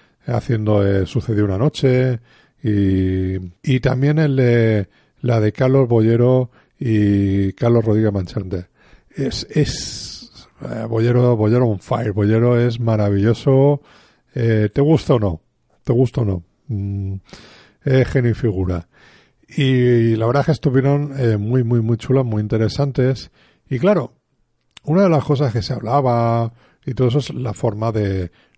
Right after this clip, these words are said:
la forma de, de rodar de hoy en día, ¿no? Y ya lo he dicho aquí, todo es, parece que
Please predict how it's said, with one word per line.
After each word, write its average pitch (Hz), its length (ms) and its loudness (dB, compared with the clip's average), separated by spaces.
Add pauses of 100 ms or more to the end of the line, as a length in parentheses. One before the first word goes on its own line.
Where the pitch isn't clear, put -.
(140)
la 101 140 -2
forma 120 320 -2
de, 113 260 2
de 101 140 0
rodar 107 340 0
de 127 80 0
hoy 104 120 2
en 101 160 -4
día, 98 240 -2
¿no? 104 220 -4
Y 92 160 -8
ya 95 140 -8
lo 110 100 2
he 113 40 4
dicho 113 220 -2
aquí, 107 380 -2 (360)
todo 123 320 2
es, 120 120 -2
parece 117 540 -2
que 107 380 0